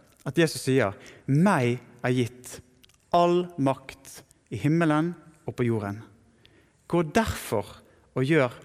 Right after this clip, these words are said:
alle folkeslag til disipler.» Utgangspunktet for misjonsbefalingen er at, eh, Gud har gjort noe. Jesus, han har gjort noe, og han gjør fremdeles noe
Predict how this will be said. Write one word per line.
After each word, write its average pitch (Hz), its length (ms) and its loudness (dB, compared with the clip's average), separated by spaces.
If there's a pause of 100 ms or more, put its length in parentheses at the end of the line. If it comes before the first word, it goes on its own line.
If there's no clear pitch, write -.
(220)
alle 139 200 2
folkeslag 117 520 -6
til 107 140 -10
disipler.» - 420 -12 (1800)
Utgangspunktet 185 1040 0 (380)
for 151 100 0
misjonsbefalingen 139 800 0
er 160 220 2
at, - 160 -6
eh, 127 100 0 (140)
Gud 196 560 2
har 139 100 2
gjort 151 220 -2
noe. 98 180 -4 (720)
Jesus, 190 560 0
han 175 140 2
har 190 340 0
gjort 180 320 0
noe, 151 220 2 (720)
og 127 100 -4
han 180 240 0
gjør 156 400 2
fremdeles 147 800 2
noe 123 440 0